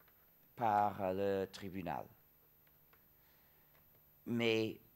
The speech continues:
c'est, euh, des armes pour peut-être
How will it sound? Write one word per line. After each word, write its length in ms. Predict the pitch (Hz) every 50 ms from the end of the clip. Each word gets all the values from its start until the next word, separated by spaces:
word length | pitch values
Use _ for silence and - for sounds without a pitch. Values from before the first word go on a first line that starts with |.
| _ _ - - _ _ _ _ _ _ _ _ _ _ _ _ _ _
c'est, 640 | - - - 127 120 113 113 113 110 107 104 98 - - - - _ - - - _ _ _ _ _ _ _ _ _ _ _ _ _ -
euh, 320 | 92 98 101 101 101 98 95 - - - - - - - - - - - - - - -
des 460 | - - - 101 101 131 127 120 104 143
armes 360 | 131 123 127 123 123 127 120
pour 440 | - - - 120 117 117 110 101 - - - - _
peut-être 720 | - 131 127 - - 170 180 180 180 - - - 85 73